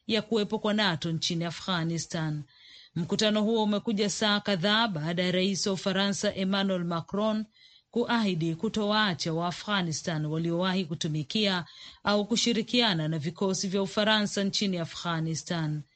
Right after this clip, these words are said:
Kampuni ya kutengeneza chanjo ya Moderna ya nchini Marekani inatarajiwa kuanza majaribio ya chanjo mbili za kuzuia maambukizi ya ukimwi kwa binadamu.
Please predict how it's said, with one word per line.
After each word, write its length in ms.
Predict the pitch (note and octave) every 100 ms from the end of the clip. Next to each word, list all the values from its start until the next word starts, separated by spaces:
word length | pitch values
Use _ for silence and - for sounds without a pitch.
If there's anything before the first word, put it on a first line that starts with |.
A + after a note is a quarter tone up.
| - _ _
Kampuni 680 | - A#3 A#3 C4+ D#4 D4+ A#3
ya 100 | G#3
kutengeneza 800 | A3 A#3+ A#3 A3 A3 B3 A3+ A3+
chanjo 440 | - A#3+ A#3+ A#3+
ya 60 | A3+
Moderna 640 | G#3+ G#3 A#3 G3+ E3 D3+
ya 160 | D3+ F3+
nchini 360 | F#3 - G#3+ G3+
Marekani 760 | G3+ G3+ G3+ A3+ E3+ D3+ D3+ D3
inatarajiwa 880 | A3 G3+ G3+ A3 A3 G#3 A#3+ F3 E3+
kuanza 480 | E3 F#3 F#3 F#3+ G3+
majaribio 640 | G3 F#3+ F#3+ G#3 A3+ B3
ya 100 | G3
chanjo 420 | - G#3+ F#3+ E3+
mbili 480 | D#3 D3+ B3+ G#3+ A3
za 160 | F#3+ G#3
kuzuia 400 | G#3 E3+ G#3+ G#3+
maambukizi 680 | G#3 G#3 G#3 - A#3 F3 F3
ya 60 |
ukimwi 420 | D#3+ - B3+ G3+ F3+
kwa 140 | A3
binadamu. 840 | E3 D#3 D#3 D3+ D#3 D#3 D3+ D3